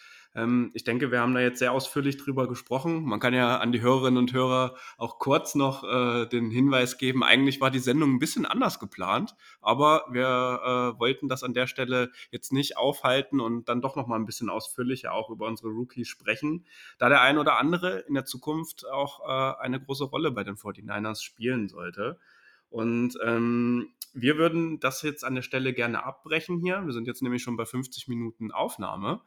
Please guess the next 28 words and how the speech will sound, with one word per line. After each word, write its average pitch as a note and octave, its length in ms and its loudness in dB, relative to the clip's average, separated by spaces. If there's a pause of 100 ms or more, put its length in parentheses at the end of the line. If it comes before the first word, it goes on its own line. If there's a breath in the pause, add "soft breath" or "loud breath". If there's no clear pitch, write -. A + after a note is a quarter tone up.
(420 loud breath)
und B2 320 -2
haben C3+ 320 2
dann C3 180 2
aber A#2 260 -2
in B2 100 2
den B2 120 2
kommenden C#3 720 0
Wochen C#3+ 400 -2
für G2+ 160 -8
euch G#2+ 220 -4
natürlich A#2+ 340 -8
noch A#2 160 -12
weitere G2+ 340 -2
Folgen. E2+ 540 -10
Wir F#2+ 160 -6
wollen B2+ 500 2
vor - 160 0
allen A#2+ 160 4
Dingen D3+ 120 0
auch C3 160 -2
über C3+ 140 -4
die B2 100 -8
Free A#2+ 260 -4
Agency D3 540 -4
sprechen, D3+ 560 -6 (260 loud breath)
welche A#2 240 -4
Spieler, C3+ 1000 0
äh, - 120 -14